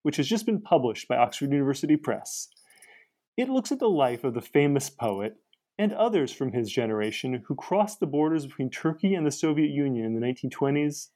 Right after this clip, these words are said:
through the nineteen sixties. So, first off, in these interviews, I like to get a little bit of background about authors. In your case, this book requires a great deal of language skill, so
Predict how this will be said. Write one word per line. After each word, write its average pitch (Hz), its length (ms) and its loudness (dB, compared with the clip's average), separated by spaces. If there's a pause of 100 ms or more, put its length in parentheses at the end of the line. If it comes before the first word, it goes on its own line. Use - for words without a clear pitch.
(240)
through 120 140 0
the 123 80 4
nineteen 113 380 -4
sixties. - 680 -10 (560)
So, 214 920 -4 (220)
first 294 360 0
off, 131 280 2
in 151 60 0
these 139 180 0
interviews, 131 400 0
I 135 100 4
like 156 300 0
to 160 240 0 (480)
get 247 140 4
a 269 60 2
little 262 100 2
bit 220 140 2
of 147 120 -2
background 139 600 2
about 110 240 2
authors. 104 600 0 (220)
In 180 140 2
your 214 240 2
case, 143 560 -2 (320)
this 208 280 2
book 220 280 -2
requires 160 520 2
a 139 80 2
great 151 400 0
deal 180 200 2
of 110 100 -4
language 131 600 0
skill, 107 460 0
so 160 400 2